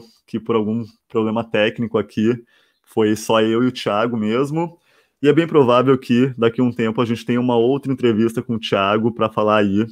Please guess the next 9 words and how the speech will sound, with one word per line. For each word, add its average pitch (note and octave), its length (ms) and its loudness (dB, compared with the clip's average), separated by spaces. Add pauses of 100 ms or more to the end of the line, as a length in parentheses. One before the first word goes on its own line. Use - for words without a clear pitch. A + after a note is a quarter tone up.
(140)
alguns G#2 360 -4
assuntos A2 420 -6
mais G#2 220 -2
específicos A2 800 -6
ali G2+ 360 -2
sobre G2+ 520 -2
S G2+ 200 -6
P - 120 -4
E. G2+ 400 2